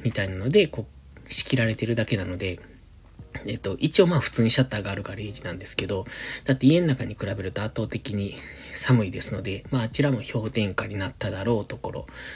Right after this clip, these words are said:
で、あの、人参が見事に凍ってました。なので今日はね、その収穫したものは家の中に、まあ白菜とかはちょっと多すぎて無理なんで、まあ人参と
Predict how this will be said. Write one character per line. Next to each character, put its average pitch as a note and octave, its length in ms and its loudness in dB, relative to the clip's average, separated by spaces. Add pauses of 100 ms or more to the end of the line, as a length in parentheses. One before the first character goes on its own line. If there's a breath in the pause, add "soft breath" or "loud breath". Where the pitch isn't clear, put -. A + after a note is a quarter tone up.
(140 loud breath)
で、 F3 260 4 (160)
あ C#3 120 0
の、 G#2+ 160 -4
人 A2 300 0
参 G#2 180 0
が G#2 80 0
見 C3 120 8
事 A#2 220 2
に - 100 -12
凍 - 160 -4
っ F#2+ 60 -2
て - 100 -6
ま - 100 -6
し - 80 2
た。 - 140 -8 (640 loud breath)
な E3+ 80 4
の D#3+ 80 6
で B2 120 4
今 E3 240 6
日 D#3 80 4
は G#2+ 60 -2
ね、 G2+ 300 -4
そ - 160 0
の A2 220 0
収 - 180 4
穫 - 280 -2
し - 120 4
た C3 120 -4
も G#2+ 120 -2
の G2 140 -4
は A2 160 -2
家 B2+ 120 6
の C3 100 8
中 A2+ 260 0
に、 F#2 180 -8 (300 loud breath)
ま C#3+ 80 2
あ - 40 2
白 F3 200 0
菜 G#3 180 6
と G3+ 80 0
か - 120 2
は A2 100 2
ち - 80 -2
ょ - 20 0
っ - 60 -8
と F2+ 280 0
多 C3 80 8
す B2+ 140 2
ぎ G#2 80 0
て - 80 -6
無 G#2 140 -2
理 A2 80 0
な F#2 100 -4
ん F2+ 160 -8
で、 G2+ 160 -4 (320 loud breath)
ま C3+ 60 4
あ - 20 10
人 C3 300 10
参 C#3 220 6
と D#3 280 6